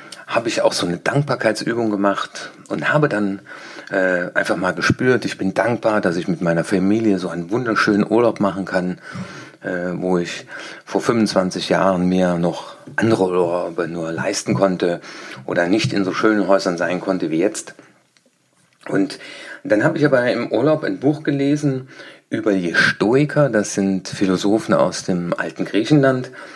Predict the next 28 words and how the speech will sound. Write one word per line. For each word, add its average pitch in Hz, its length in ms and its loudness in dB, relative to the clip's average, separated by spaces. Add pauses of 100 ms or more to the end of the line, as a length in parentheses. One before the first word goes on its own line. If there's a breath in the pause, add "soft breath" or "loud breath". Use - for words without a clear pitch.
(580 loud breath)
Und - 180 -4
da - 140 2
bin 135 220 0
ich 113 180 -4
auf - 160 -4
den 92 160 -2
Begriff 104 420 -2
der 95 200 0
mentalen 101 680 2
Subtraktion - 840 -2
gestoßen. 104 640 0 (560 loud breath)
Und - 180 -4
daran 110 480 2
will 117 80 4
ich 107 120 0
dich 104 180 0
heute 107 200 2
teilhaben 127 540 2
lassen, 120 360 0
hab - 120 -6
das 131 140 0
auch 110 100 0
mal 104 160 0
als 92 160 -4
Übung 139 340 2
gemacht. 123 480 -4 (760 loud breath)
Und 104 560 -4 (640 loud breath)
ja, 110 400 2